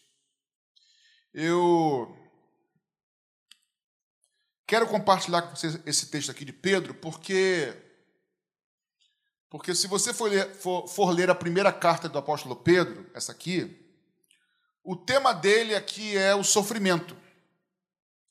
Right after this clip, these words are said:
O tema central da carta de Pedro aqui é a vitória em meio ao sofrimento. Porque essa carta aqui foi produzida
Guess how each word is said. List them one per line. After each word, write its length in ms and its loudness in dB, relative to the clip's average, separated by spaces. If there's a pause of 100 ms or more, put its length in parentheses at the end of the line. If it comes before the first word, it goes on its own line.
(480)
O 120 -10
tema 520 2
central 440 0
da 80 4
carta 260 0
de 100 -6
Pedro 280 -2
aqui 320 -6
é 40 2
a 60 2
vitória 920 6 (840)
em 180 2
meio 480 6
ao 80 4
sofrimento. 680 -2 (1400)
Porque 160 -2
essa 180 0
carta 240 2
aqui 160 -10
foi 160 -2
produzida 840 0